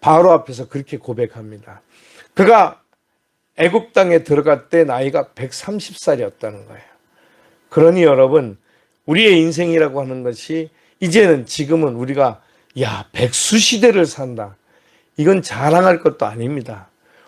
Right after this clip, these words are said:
원래 우리는 천 년을 사는 인생들이었습니다. 백수 시대를 사는 것은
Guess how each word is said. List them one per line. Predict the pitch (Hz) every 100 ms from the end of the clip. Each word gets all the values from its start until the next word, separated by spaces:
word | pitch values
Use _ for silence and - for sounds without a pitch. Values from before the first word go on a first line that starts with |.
| _
원래 | 131 139 175
우리는 | 185 135 139 156 131
천 | - - 277
년을 | 302 254 185
사는 | 139 127 117
인생들이었습니다. | 113 123 135 127 127 110 104 101 - 107 98 104 - _ _ _ _ _ _
백수 | - 160 - 233
시대를 | - 202 190 180
사는 | 165 151
것은 | 135 160 120